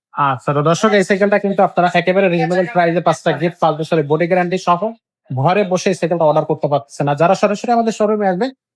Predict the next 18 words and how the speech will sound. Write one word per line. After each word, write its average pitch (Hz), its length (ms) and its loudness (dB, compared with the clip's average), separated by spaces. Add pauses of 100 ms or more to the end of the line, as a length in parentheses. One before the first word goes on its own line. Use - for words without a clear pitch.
তারা 175 140 0
কিন্তু 196 180 -4
আমাদের 196 160 0
শোরুমে 190 320 -2
চলে 202 200 -2
আসতে 202 180 -4
পারবেন। 180 300 -4
মুক্তবাংলা 180 400 -2
শপিং 175 260 -4
কমপ্লেক্স, 170 420 -4
মিরপুর 170 280 -4
এক, 156 160 -2
তিনশো 160 220 -2
এগারো, 147 240 0
তিনশো 147 200 -4
বারো 147 180 0
নম্বর 190 220 -2
শোরুম। 208 280 0